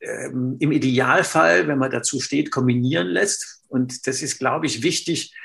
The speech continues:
dass man einfach immer wieder einen Impuls kriegt, zu sagen, „Ach, guck mal, der hat seine Nische gefunden und der hat seine Nische gefunden.“ Und jetzt ist es halt zum Beispiel Musik in Form von, ähm,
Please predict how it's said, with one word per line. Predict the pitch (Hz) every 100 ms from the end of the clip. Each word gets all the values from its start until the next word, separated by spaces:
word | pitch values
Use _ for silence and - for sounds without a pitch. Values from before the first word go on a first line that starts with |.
| - -
dass | 131 - - - -
man | 165 151 147
einfach | 165 143 175
immer | 170 151
wieder | 139
einen | 135
Impuls | 127 139 165 165
kriegt, | - 160
zu | 127
sagen, | 139 139
„Ach, | 131 -
guck | 135
mal, | 120
der | 151
hat | 151
seine | 151 143 135
Nische | 139 131 143
gefunden | 131 - 143 135
und | 113
der | 135
hat | 151
seine | 147 139
Nische | 135 135 139
gefunden.“ | 131 - 139 143 135
Und | 127 127
jetzt | -
ist | 123 131
es | 117
halt | 123 - _ -
zum | 127
Beispiel | 117 117 123
Musik | 123 123 135 135 - - - _ _ _ -
in | 123
Form | 135 139 131
von, | 135 131 123 123 - -
ähm, | 127 127 123 123 -